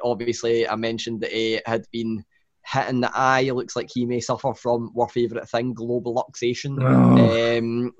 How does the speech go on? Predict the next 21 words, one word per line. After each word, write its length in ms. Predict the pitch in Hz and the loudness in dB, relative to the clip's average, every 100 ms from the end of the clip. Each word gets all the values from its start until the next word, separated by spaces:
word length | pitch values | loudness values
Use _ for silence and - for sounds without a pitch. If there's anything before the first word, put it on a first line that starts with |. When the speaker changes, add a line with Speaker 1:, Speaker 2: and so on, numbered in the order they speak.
| 123 | -10
Speaker 1:
so 200 | - 127 | -2 2
I, 400 | 123 123 123 123 | 6 8 6 4
that 240 | 139 143 | 4 4
might 220 | 135 123 110 | 4 -2 0
be 80 | |
a 100 | 127 | 0
case 340 | 117 127 123 120 | 0 0 0 0
of 100 | 113 | 2
that. 240 | 117 120 | 4 4
He's 200 | 117 110 | 2 -6
got 160 | - 120 | -6 -4
an 60 | |
injured 260 | 131 123 120 117 | -2 -2 -2 4
arm 260 | 120 123 | 4 4
now. 240 | 123 123 120 | 0 0 0
We 100 | 127 | 0
don't 200 | 160 135 | -2 0
know 80 | |
what 180 | 123 120 | -2 -2
his 180 | 113 - | -4 -6
situation 680 | - - - 117 117 - | -4 -6 -6 -2 -2 -4